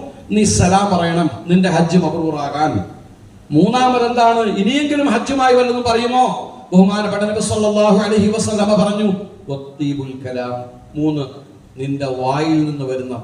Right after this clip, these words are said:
ഭാഷ സുഗന്ധമുള്ള ഭാഷയായിരിക്കണം. തീബുൽ കലാം, സാധാ ഭാഷയല്ല. എന്ത് ഭാഷയാണ്? തീബുൽ കലാം എന്ന് പറഞ്ഞാൽ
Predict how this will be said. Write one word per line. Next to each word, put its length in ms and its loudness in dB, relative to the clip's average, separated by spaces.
ഭാഷ 360 -6
സുഗന്ധമുള്ള 1040 -2
ഭാഷയായിരിക്കണം. 880 -4
തീബുൽ 440 -6
കലാം, 220 -18
സാധാ 360 -12
ഭാഷയല്ല. 420 -8
എന്ത് 140 0
ഭാഷയാണ്? 500 2
തീബുൽ 300 -4
കലാം 160 -2
എന്ന് 160 -4
പറഞ്ഞാൽ 220 -6